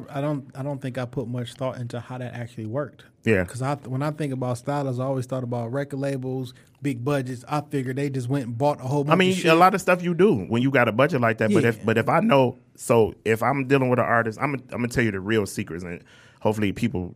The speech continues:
Speaker 2: that you tag a lot of stylists. But the, what the real thing is, and what I learned from the old heads like Misa June, Groovy Lou,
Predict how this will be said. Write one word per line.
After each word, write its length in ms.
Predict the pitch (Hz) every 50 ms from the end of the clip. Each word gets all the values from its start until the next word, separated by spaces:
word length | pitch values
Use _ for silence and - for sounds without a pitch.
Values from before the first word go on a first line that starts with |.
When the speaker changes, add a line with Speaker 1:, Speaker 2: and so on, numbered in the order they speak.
| - -
Speaker 2:
that 240 | 92 90 82 53 50 - 85
you 100 | 92 98
tag 280 | 90 - 113 104 98
a 60 | 98 95
lot 140 | 92 92
of 60 | 90 90
stylists. 300 | - 101 95 92 90 95
But 140 | 95 92
the, 80 | - 85 - - -
what 180 | 95 104 110 -
the 80 | 90
real 340 | 92 98 113 123 127 127 127
thing 300 | 123 127 123 120 117 110
is, 180 | 110 110 107 98
and 100 | 101 95
what 120 | 101 92
I 80 | 101 101
learned 320 | 98 98 104 107 98 -
from 160 | - - 101
the 100 | 98 87
old 280 | - 87 104 107 110 98
heads 260 | 104 95 90 90 -
like 160 | 87 85 87
Misa 360 | 92 95 104 101 - - 101 92
June, 540 | 90 98 101 101 101 101 101 101 98 98 - _ _ _ _ _ _ _ _ _ _ _ _ _ -
Groovy 340 | 87 101 110 110 107 104 98
Lou, 460 | 101 104 104 101 101 98 95 95 -